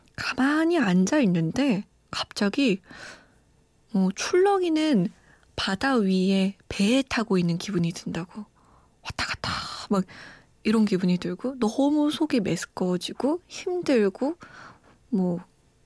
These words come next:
식욕도 없어지고 이런다고 하더라고요. 그리고 최근에 임신한 또 제 친구는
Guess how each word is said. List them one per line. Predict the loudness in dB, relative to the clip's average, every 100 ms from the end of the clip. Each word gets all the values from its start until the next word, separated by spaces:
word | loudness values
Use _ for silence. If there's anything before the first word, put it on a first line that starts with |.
| _
식욕도 | -6 -2 -2 -2 _ 0 0
없어지고 | -4 -4 -4 -4 -6 -6
이런다고 | 0 2 2 0 -6 -6 -8 -10 -16 -16 -16 -18 -20 -12
하더라고요. | -2 0 0 0 -6 -6 -8 -6
그리고 | -2 0 0 -2 -14 -20 _ _ _ _ -4
최근에 | 0 2 4
임신한 | 4 4 2 2 2 2
또 | 0 -2
제 | -2
친구는 | -4 -2 0 2 4 2 0